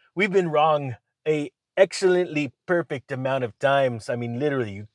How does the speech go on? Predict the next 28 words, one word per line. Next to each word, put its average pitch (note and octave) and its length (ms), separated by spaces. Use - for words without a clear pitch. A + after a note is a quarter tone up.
you B2+ 100
couldn't G3 300
make D#3 180
this B2+ 180
up. F2 140
So C#3+ 100
let's C4 200
just - 260
take G3 220
some D3 160
time D#3 260
off C3 240
and G#2 160
so D#3 200
our D3 80
brains B2+ 480
can G2 160
rest. F#2 500
And G2+ 140
hopefully C3+ 400
we'll A#2+ 160
be A2 120
given G#2+ 280
a G#2+ 40
Nobel G#2+ 440
Prize G#2 480
in F2+ 80
economics, F#2+ 720